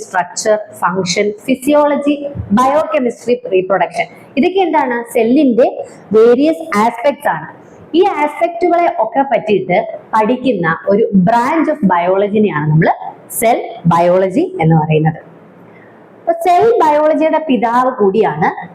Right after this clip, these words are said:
നമ്മൾ മുമ്പ് പറഞ്ഞ മോഡേൺ സൈറ്റോളജിയുടെ ഫാദർ ആയിട്ടുള്ള സ്വാൻസൺ. ഓക്കെ, അപ്പൊ സ്വാൻസൺ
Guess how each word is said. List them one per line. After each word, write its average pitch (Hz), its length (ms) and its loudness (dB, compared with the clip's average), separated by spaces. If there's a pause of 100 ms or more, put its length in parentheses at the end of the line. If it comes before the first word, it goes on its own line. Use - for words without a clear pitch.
നമ്മൾ 196 180 2 (320)
മുമ്പ് 220 320 2
പറഞ്ഞ 165 260 -2 (300)
മോഡേൺ 294 420 0 (200)
സൈറ്റോളജിയുടെ 175 760 0 (120)
ഫാദർ 196 420 0
ആയിട്ടുള്ള 151 320 -2 (500)
സ്വാൻസൺ. 214 580 -2 (720)
ഓക്കെ, 233 160 -2 (880)
അപ്പൊ - 200 -4
സ്വാൻസൺ 226 480 0